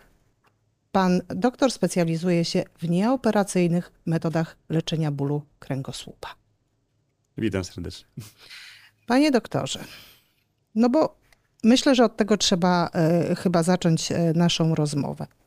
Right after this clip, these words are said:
Speaker 1: Jeśli boli nas kręgosłup, jeśli wiemy, że musimy już szukać pomocy,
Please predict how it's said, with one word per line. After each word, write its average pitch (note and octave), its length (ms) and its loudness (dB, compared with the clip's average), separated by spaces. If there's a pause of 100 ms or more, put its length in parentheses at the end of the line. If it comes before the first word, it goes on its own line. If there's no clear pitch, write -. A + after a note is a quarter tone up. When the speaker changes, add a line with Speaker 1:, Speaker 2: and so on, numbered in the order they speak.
(240)
Speaker 1:
Jeśli B3+ 440 4
boli F#3+ 360 2
nas E3+ 280 0
kręgosłup, E3+ 720 -2 (1160)
jeśli F3+ 440 0 (160)
wiemy, F#3 580 4
że F3 180 -2
musimy F#3+ 520 4
już F#3+ 200 2
szukać - 540 0
pomocy, F3 580 0